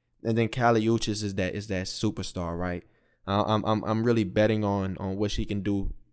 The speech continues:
in the future. She's versatile. Um, she can rap in, she can sing in Spanish and English.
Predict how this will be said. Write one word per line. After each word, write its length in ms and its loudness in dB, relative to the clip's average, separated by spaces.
in 120 -4
the 60 -4
future. 400 0
She's 220 -4
versatile. 800 2
Um, 380 -2
she 140 -6
can 160 -2
rap 260 2
in, 240 -4
she 160 -4
can 120 -4
sing 240 -2
in 60 -2
Spanish 600 0
and 200 0
English. 580 -2